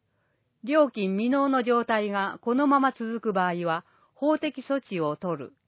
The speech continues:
という内容のメールやショートメッセージが届いたが、身に覚えがない。最近は大手通販サイトなど実在の事業者を語る場合も増えています。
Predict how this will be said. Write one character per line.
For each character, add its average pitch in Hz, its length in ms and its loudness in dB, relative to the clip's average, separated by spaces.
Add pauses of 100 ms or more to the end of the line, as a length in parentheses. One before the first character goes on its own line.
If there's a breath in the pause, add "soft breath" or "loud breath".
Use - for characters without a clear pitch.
と 262 140 2
い 247 120 -2
う 247 80 2
内 233 240 2
容 226 140 4
の 202 120 0
メ 180 180 0
ー 170 40 -4
ル 165 120 -4
や 160 200 -4 (320 soft breath)
シ - 100 -4
ョ 302 100 4
ー - 40 -2
ト 277 120 4
メ 262 120 2
ッ 277 120 -2
セ 190 140 0
ー 156 40 -6
ジ 151 80 -4
が 151 100 -2
届 180 300 -2
い 147 60 -6
た 131 140 -4
が、 123 200 -10 (200)
身 214 160 0
に 277 140 4
覚 247 300 4
え 233 100 0
が 143 120 -2
な 139 200 -6
い。 123 100 -14 (840)
最 240 200 2
近 240 260 -2
は 196 280 0 (100)
大 277 220 2
手 196 140 0
通 - 160 -10
販 262 320 0
サ 269 160 0
イ 233 100 0
ト 170 140 -2
な 160 160 -4
ど 135 320 -8
実 185 280 -10
在 269 200 2
の 254 180 0
事 214 140 -6
業 240 200 2
者 175 220 -2
を 156 60 -4
語 165 140 -6 (140)
る 175 120 -4
場 160 160 -2
合 160 60 -4
も 156 260 -6
増 220 80 -4
え 156 100 -4
て - 80 -12
い 123 100 -10
ま 123 120 -14
す。 - 60 -20